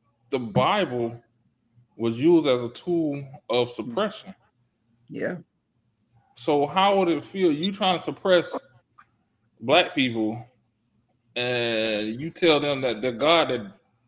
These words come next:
Speaker 1: that you worship and they're supposed to worship look like them? You basically just told them, "You have power over me."
Speaker 2: Yeah. Which
Speaker 1: But
Speaker 2: that's
Speaker 1: if
Speaker 2: not what
Speaker 1: I,
Speaker 2: they want.
Speaker 1: if I don't let you read it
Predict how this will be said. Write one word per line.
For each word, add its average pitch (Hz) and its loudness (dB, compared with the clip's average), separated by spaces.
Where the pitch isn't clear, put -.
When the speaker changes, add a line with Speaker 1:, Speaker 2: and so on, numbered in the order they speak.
Speaker 1:
that 123 -2
you 240 2
worship 131 -2
and 123 -2
they're 202 4
supposed 139 -2
to 131 -6
worship 117 -2
look 151 0
like 139 -2
them? 196 -2
You 196 -4
basically 160 4
just 147 0
told 160 4
them, 190 -2
"You 180 -4
have 208 0
power 160 4
over 175 2
me." 233 -4
Speaker 2:
Yeah. 120 4
Which 127 -4
Speaker 1:
But 143 -10
Speaker 2:
that's 135 8
Speaker 1:
if 135 2
Speaker 2:
not 117 8
what 120 2
Speaker 1:
I, 110 -2
Speaker 2:
they 107 -8
want. 123 2
Speaker 1:
if - -14
I 143 2
don't 190 2
let 170 2
you 165 -6
read 165 -2
it 123 0